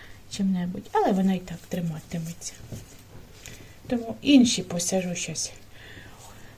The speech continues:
в ці два горщика, а ті ми будемо з вами потім покажу, що робить. Так, ось чотири горщики.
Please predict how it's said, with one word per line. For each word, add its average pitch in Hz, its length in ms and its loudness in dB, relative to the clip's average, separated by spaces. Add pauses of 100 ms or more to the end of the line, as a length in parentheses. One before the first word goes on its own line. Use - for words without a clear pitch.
(160)
в - 60 -16
ці 220 240 6
два 240 240 10
горщика, 320 840 4 (160)
а 196 120 6
ті 330 200 -4
ми 311 120 6
будемо 262 440 2
з 202 80 2
вами 262 280 6
потім 247 540 6 (840)
покажу, 214 520 2
що 233 300 0
робить. 190 460 2 (2250)
Так, 190 160 -4 (460)
ось - 260 -4
чотири 220 420 2
горщики. 170 800 -4